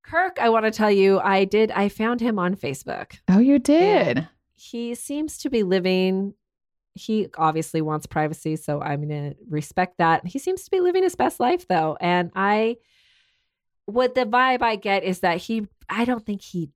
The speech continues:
Speaker 1: regrets his choices.
Speaker 2: Well, I'm sure he doesn't.
Speaker 1: <laughs>
Speaker 2: He's like, you said he was married back when she, like,
Speaker 1: Yeah.
Speaker 2: saw him in the airport.
Speaker 1: Yeah.
Speaker 2: So, I mean, I'm
Speaker 1: Yeah.
Speaker 2: assuming he had lots of children and he's still a Mormon.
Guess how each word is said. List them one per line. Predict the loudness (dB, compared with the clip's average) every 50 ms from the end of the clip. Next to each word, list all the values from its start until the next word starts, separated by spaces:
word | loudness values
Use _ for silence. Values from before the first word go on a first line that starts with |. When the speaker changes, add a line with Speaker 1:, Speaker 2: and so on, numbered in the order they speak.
| _ _ _ _
Speaker 1:
regrets | -8 -4 -2 -2 -2 -4 -10 -8 -4 -4 -2 -4 -4 -6 -12 -20 -20
his | -14 -12 -10 -10 -10 -12 -16
choices. | -14 -12 -10 -10 -10 -12 -12 -14 -14 -12 -12 -12 -12 -14 -16 -20 -20 -20 _ _ _ _ _ _ _ _ _ _ _ _ -14
Speaker 2:
Well, | -8 -4 -2 -2 -2 -2 -2
I'm | -2 -2 -2 -2 -4
sure | -4 -4 -2 0 2 2 0 0
he | -2 -6 -6 -4 -2 0
doesn't. | 0 0 2 2 2 2 2 2 2 2 2 0 -2 -4 -10 -10 -10 _ -14 -10 -4 0
Speaker 1:
<laughs> | 0 0 2 0 -2 0
Speaker 2:
He's | 0 -2 -2 -2 -2 2
like, | 2 4 4 2 -2 -8 _ -16 -16 -14 -14 -14 -14 -12 -6 -2
you | -2 0
said | 2 2 2 4
he | 4 4
was | 2 2 2
married | 2 2 4 4 4 2 2 2 2 2 2 2 0 0
back | 2 2 0 0 -2 -2
when | -2 0 0 2 0 0
she, | 0 0 2 2 4 4
like, | 4 2 2 0 0
Speaker 1:
Yeah. | -2 0
Speaker 2:
saw | 2 2 2 2 2 2
him | 0 0
in | 0 2 2
the | 2 2 2 2 2
airport. | 4 4 2 2 0 -2 -2 0 0 2 2
Speaker 1:
Yeah. | 0 0 -2
Speaker 2:
So, | 0 2 2 4 4 4 4 2 2 0 0
I | 2 4
mean, | 6 6 6 6
I'm | 6 4 4
Speaker 1:
Yeah. | 2 2 2
Speaker 2:
assuming | 2 2 4 4 4 4 4 4 4 4 2 2 _ _ _ _ _ _ _ _ _ _ _
he | _ 0 2 2
had | 2 2 2 2
lots | 2 2 2 0
of | -6 -6
children | 0 2 2 2 4 4 2 4 4 4 4 6
and | 6 6 6 6
he's | 6 4 4 0
still | -2 -2 0 2 2
a | 4
Mormon. | 4 2 2 2 2 0 0 -2